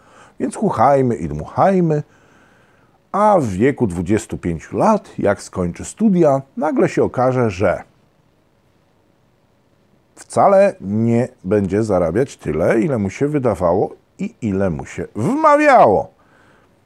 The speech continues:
Po drugie, okazuje się, że trzeba chodzić codziennie do pracy. Ale pech. Po trzecie, okazuje się, że studia, które wybrał, które wybrała,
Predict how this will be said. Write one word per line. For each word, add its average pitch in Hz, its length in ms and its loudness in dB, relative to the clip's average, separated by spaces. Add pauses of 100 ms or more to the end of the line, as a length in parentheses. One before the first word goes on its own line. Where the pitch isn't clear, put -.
(400)
Po 92 140 -2
drugie, 87 540 2 (1400)
okazuje 123 540 2
się, 127 140 0
że 120 140 0
trzeba 165 340 2
chodzić 107 320 -4
codziennie 80 540 -4
do - 140 -16
pracy. - 460 -16 (1500)
Ale - 220 -12
pech. - 440 -14 (840)
Po 135 140 0
trzecie, 170 720 2 (280)
okazuje 117 480 0
się, 117 160 -2
że 110 160 0
studia, 123 420 0
które 95 300 -2
wybrał, 117 680 2
które - 280 -8
wybrała, 160 600 4